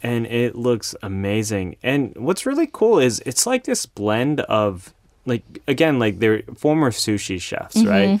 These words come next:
Speaker 2: mm-hmm.
Speaker 1: So you look at the menu and you see, like, um, pickled tuna,
Speaker 2: Mm-hmm.
Speaker 1: uh, which is a very, uh, you know,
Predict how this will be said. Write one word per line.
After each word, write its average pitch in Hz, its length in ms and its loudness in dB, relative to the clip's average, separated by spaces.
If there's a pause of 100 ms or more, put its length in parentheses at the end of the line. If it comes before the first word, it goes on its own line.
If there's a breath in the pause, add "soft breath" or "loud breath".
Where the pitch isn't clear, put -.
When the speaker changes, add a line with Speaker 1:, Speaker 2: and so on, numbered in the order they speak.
Speaker 2:
mm-hmm. 180 260 0
Speaker 1:
So 175 120 0
you 135 160 4
look 143 200 2
at 135 160 2
the 110 60 -2
menu 110 460 2
and 104 100 0
you 101 100 0
see, 107 340 0
like, 95 340 -2 (420 soft breath)
um, 104 300 2
pickled 120 460 0
tuna, 123 540 0
Speaker 2:
Mm-hmm. 202 220 0
Speaker 1:
uh, 101 160 4
which 101 220 0
is 104 120 -2
a 104 40 2
very, 104 580 2
uh, 92 320 -2 (100)
you 107 140 -4
know, 95 360 -4